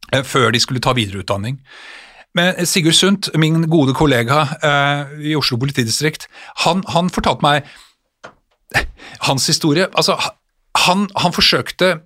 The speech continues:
hvis han, når han avhørte mistenkte, og han fikk de til å begynne å grine i de uformelle samtalene, da kunne avhøret begynne. Liksom, altså, hvis han, ikke, ikke, ikke fordi han, eh, ikke, ikke med fysiske ma-, maktmidler eller, eller trusler om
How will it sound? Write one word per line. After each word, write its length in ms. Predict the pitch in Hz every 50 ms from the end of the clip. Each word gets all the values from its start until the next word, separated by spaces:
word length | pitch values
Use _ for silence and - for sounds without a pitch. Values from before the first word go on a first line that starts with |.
| _ -
hvis 200 | 147 170 - -
han, 320 | - - 185 180 196 208 175
når 160 | 170 180 175 185
han 120 | 175 170
avhørte 340 | 165 156 160 156 151 - 175 180
mistenkte, 460 | - - - 117 107 - 175 165 - -
og 180 | - 151 165
han 80 | 180 -
fikk 280 | - - - - - -
de 100 | 156 147
til 180 | - - 151
å 40 | 160 151
begynne 200 | 151 139 165 160
å 80 | 151
grine 560 | 156 170 196 196 202 190 156 113 110 151 220 214 - - _ _ _ _ _ _ _ -
i 100 | 156 151
de 80 | 165 170 147
uformelle 360 | 120 - 135 123 127 139 147
samtalene, 520 | - 151 120 - - 110 113 151 170 143 - _ _ _ _ _ _ _ _ _ _ -
da 120 | - - - - - - - _ _
kunne 260 | - - 113 95 95
avhøret 460 | 90 82 - - - - 82 82 82 80
begynne. 260 | 82 - - - - - - - -
Liksom, 240 | - 147 - 160 -
altså, 180 | - 120 - 170
hvis 140 | 156 - -
han, 120 | - -
ikke, 180 | - 135 - -
ikke, 220 | - 120 113 - - - -
ikke 160 | - - 156
fordi 160 | - 262 175
han, 200 | 131 120 123 117 - - - - - - - _ _ _ _ _ _ _ _
eh, 300 | - 147 131 135 131 131 - - - _
ikke, 240 | - 131 - 117 110 - -
ikke 260 | - - 113 - - 139
med 280 | 220 285 285 151 95
fysiske 920 | - - - 95 90 92 - - - 120 - - - - - 113 110 110
ma-, 180 | 104 98 101 95
maktmidler 720 | 107 110 - - - - 131 113 113 113 113 117 117 110
eller, 240 | 113 110 113 113 110 -
eller 260 | 117 107 104 104 104
trusler 640 | - - - 104 - - - - - 107 107 107 107
om 380 | 110 107 107 107 107 107 107 107